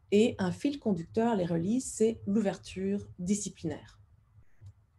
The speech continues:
Alors, première étape importante, ça a été la création des programmes de mineurs et de majeurs en musique numérique en deux mille huit et deux mille neuf. Alors, comme vous le savez, peut,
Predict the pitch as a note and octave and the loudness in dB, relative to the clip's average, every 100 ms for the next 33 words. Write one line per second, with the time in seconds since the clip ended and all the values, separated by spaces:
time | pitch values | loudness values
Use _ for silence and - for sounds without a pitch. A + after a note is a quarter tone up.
0 | - _ - - - - - G3 G3+ - | -20 _ -20 -20 -18 -20 0 4 4 6
1 | D#4+ D#4 C4+ D4+ B3 G#3 - C4+ F4+ A3 | 6 8 6 6 4 0 -2 -2 2 2
2 | G3+ A#3 G3+ - F#3 F3 C#4 G3+ - F3 | 2 2 0 0 -2 -2 -2 -2 -2 -2
3 | G3 A#3 F#3 G3+ G#3 A3+ A#3+ F3+ F3+ F3+ | 0 0 4 6 6 4 2 0 2 0
4 | E3+ A3 F3+ E3+ - F3 E3 E3 C4+ F#3+ | 2 0 2 0 -2 -4 -4 -4 -6 -4
5 | F3+ F3+ F3 E3 A#3 - - G#3+ G3 F3 | -2 0 0 0 -2 -6 -6 -2 2 0
6 | D3+ - - - - - _ - - - | -2 -8 -14 -20 -20 -20 _ -20 -20 -20
7 | - - - - - - _ - _ _ | -20 -20 -20 -20 -20 -20 _ -20 _ _
8 | - _ - - A3 C4+ C4 C#4+ B3+ C#4 | -20 _ -4 4 8 8 6 6 6 6
9 | E4 A3+ G#3+ G#3 G#3 | 4 6 8 8 6